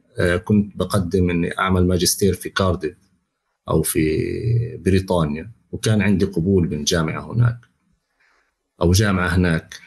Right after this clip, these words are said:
عشان نضبط ال-، اللهجة الغزاوية. ف، آه، قبل، آه، ما أروح على الأردن، آه، إلي صديق،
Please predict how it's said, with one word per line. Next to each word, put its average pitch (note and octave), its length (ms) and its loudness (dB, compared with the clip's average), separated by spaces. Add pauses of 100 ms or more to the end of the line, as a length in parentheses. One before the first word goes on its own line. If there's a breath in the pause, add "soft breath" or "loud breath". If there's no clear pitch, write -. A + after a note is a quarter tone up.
عشان E2 600 2
نضبط E2 600 -2
ال-، A#2+ 280 -4
اللهجة A2+ 460 -2
الغزاوية. C#2+ 680 -6 (680)
ف، - 200 -4 (1040)
آه، E2+ 640 0 (420)
قبل، B2 560 4
آه، F#2+ 720 0
ما F#2+ 440 2
أروح A2+ 260 2
على F2+ 140 2
الأردن، A#2 760 2
آه، F#2+ 180 -2
إلي G2+ 240 2
صديق، G2+ 580 0